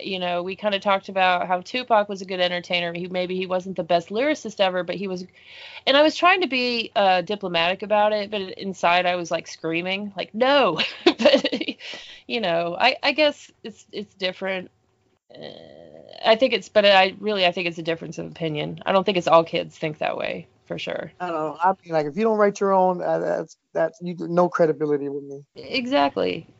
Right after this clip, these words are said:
Speaker 1: And, and I, to a
Speaker 2: Or
Speaker 1: certain
Speaker 2: I grew up
Speaker 1: extent, freestyling, even though I can't do any of this, I'm still judgmental about it. When a rapper can't freestyle, like, at all, or just, like, they get on one of those shows and they say that they can't,
Speaker 2: Mm-hmm.
Speaker 1: uh, you know, like, uh,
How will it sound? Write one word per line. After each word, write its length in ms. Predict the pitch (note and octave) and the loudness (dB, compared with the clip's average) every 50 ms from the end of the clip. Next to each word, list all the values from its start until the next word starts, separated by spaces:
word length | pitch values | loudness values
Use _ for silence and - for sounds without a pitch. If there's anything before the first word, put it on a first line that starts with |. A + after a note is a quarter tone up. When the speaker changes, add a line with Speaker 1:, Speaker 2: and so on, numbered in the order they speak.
| _ - | _ 2
Speaker 1:
And, 160 | A3 A#3 G#3+ | 2 2 4
and 200 | G#3 A#3 A#3 A3 | 2 0 0 0
I, 260 | D3 G#3+ A3+ B3+ C#4 - - | 0 0 0 0 -2 -6 -10
to 140 | - C#4 C4 | -12 -6 2
a 100 | A3+ G3+ | 4 4
Speaker 2:
Or 80 | G3 | 4
Speaker 1:
certain 280 | F#3+ - D4 F3+ F#3+ B3+ | 4 4 4 6 6 4
Speaker 2:
I 40 | A3+ | 0
grew 160 | - - F3+ | 0 2 4
up 60 | G3+ A3 | 4 4
Speaker 1:
extent, 200 | G3+ G3+ G#3 - _ _ _ _ | 4 2 0 -4 _ _ _ _
freestyling, 720 | - B3 C#4+ D#4 - - G3+ F#3 F3+ F3+ F3+ F3 F3 F3+ F#3+ _ _ _ _ _ _ _ _ _ _ _ _ _ _ | -10 -10 -10 -10 -8 -6 -4 -4 -4 -4 -6 -10 -12 -14 -16 _ _ _ _ _ _ _ _ _ _ _ _ _ _
even 240 | C#4 E4 E4 F#4 D#4+ | -4 -4 -2 -2 -2
though 120 | D4 B3 | -2 0
I 140 | G#3 A3 C4 | 0 -2 -2
can't 260 | - - B3 F3 - | -2 -4 -8 -8 -8
do 120 | F3+ F#3+ F#3 | -8 -10 -8
any 200 | F3+ E3+ E3+ D#3+ | -8 -8 -8 -8
of 100 | D#3 D#3 | -8 -8
this, 220 | D#3+ D#3+ E3 - | -10 -10 -10 -10
I'm 100 | F3 F3 | -12 -12
still 180 | - - G3+ F3+ | -10 -10 -12 -8
judgmental 500 | E3+ F3 E3+ D#3+ D#3+ E3+ E3+ F3 F3 E3 | -6 -6 -6 -6 -6 -6 -6 -6 -6 -6
about 240 | D3+ D#3 D#3 D#3+ D#3+ | -6 -4 -4 -2 -2
it. 160 | E3+ E3+ - _ _ _ _ _ _ _ _ _ _ | -4 -6 -8 _ _ _ _ _ _ _ _ _ _
When 180 | - A#3 A#3 A#3 | -6 -2 -2 0
a 60 | A3+ | 2
rapper 300 | G#3+ G3+ G#3+ A3+ B3 C4+ | 4 4 4 4 2 -2
can't 240 | B3+ - A#3+ A3 F3+ | -4 -4 -4 -4 -4
freestyle, 520 | - - G3 G#3 - - G#3+ G#3 G#3 G#3 G#3 | -6 -8 -8 -6 -2 0 2 4 4 4 2
like, 180 | F#3+ F3+ F3 | 0 -2 -4
at 80 | F3+ - | -6 -4
all, 440 | E3+ D#3+ E3+ F3 F#3 G#3+ A#3+ A#3+ - - _ | -2 0 0 2 2 0 -2 -4 -8 -10 _
or 100 | - F3+ | -4 -4
just, 320 | F3+ F3 F#3 F3+ - - - _ - | -2 -4 -6 -10 -12 -14 -18 _ -6
like, 180 | G#3 F#3+ F#3 - | -4 -4 -2 -2
they 80 | G#3 | -2
get 140 | G#3 A#3 A#3 | 0 2 2
on 140 | A#3 A3 G#3 | 4 4 4
one 100 | G#3 G#3 | 2 0
of 60 | G3 F3+ | 0 0
those 140 | F3+ F3+ | -2 -2
shows 460 | - - G#3 G#3 G3 F3+ F3 E3+ E3+ F#3 | -2 0 4 4 4 4 2 0 -6 -8
and 120 | F3+ F3 | -6 -6
they 80 | F3 E3+ | -6 -6
say 240 | - - F3+ F3 F3 | -4 -2 -2 -2 0
that 180 | F3+ F3+ E3+ | -2 -2 -4
they 100 | - E3 D#3+ | -4 -8 -10
can't, 400 | - - E3+ E3 F3 G#3 A3 - _ _ _ _ _ _ _ _ _ _ _ _ _ _ _ _ _ - E3+ | -6 -2 -2 -2 0 -2 -6 -10 _ _ _ _ _ _ _ _ _ _ _ _ _ _ _ _ _ -8 -4
Speaker 2:
Mm-hmm. 80 | F3 | 0
Speaker 1:
uh, 420 | F3+ F3 E3+ F3 E3+ F3 F3 F2 - - _ _ _ _ _ G#3 | 2 2 2 2 2 0 -2 -4 -8 -12 _ _ _ _ _ -12
you 160 | G3 F#3 F3+ | -8 -6 -4
know, 180 | F3 E3+ E3+ F3 | -4 -4 -2 -2
like, 260 | E3+ E3+ E3+ E3 - | -2 -4 -4 -4 -2
uh, 360 | F3 F3 E3+ E3 E3+ E3+ F3 | 0 0 2 2 0 -2 -4